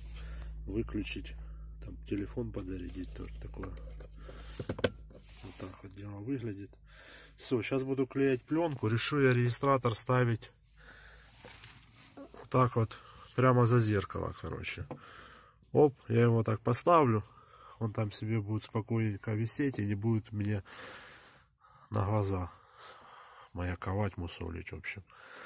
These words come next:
Все, щас наклеим вот эту пленочку.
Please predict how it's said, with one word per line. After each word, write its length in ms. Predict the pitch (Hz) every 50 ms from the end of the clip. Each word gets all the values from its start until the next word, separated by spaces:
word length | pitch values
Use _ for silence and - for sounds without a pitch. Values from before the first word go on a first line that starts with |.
| - - - - - - - _ _ _
Все, 360 | _ - - - - 113 107 90 85 - -
щас 360 | - - 131 131 120 - - - - - - - - - - - -
наклеим 420 | - 131 117 - - 131 131 127 123
вот 160 | 117 120 113
эту 200 | 127 120 - 123
пленочку. 640 | - - 143 151 156 143 127 113 - - - - 107